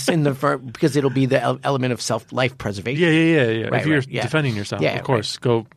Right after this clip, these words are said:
Speaker 1: balls to the wall.
Speaker 2: Yeah.
Speaker 1: Grab whatever you can.
Speaker 2: Yeah.
Speaker 1: Uh, were you surprised that, that Chael Sonnen lost?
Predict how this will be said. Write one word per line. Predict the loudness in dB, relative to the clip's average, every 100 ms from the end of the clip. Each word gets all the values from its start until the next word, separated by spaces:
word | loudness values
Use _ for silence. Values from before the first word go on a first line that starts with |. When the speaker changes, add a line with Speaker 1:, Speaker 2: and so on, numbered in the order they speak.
| _
Speaker 1:
balls | 0 0
to | 0
the | -2
wall. | -2 -4 -6
Speaker 2:
Yeah. | -8 -8 -16 -4
Speaker 1:
Grab | -2 -2
whatever | -4 -6
you | -6
can. | -8 -10 -12
Speaker 2:
Yeah. | -14 -14 -16 _
Speaker 1:
Uh, | -2 0
were | 0
you | 0
surprised | 0 0 0 0
that, | -2 -2
that | -2 -2
Chael | 0 0 0
Sonnen | 0 -2 0
lost? | 0 -2 -6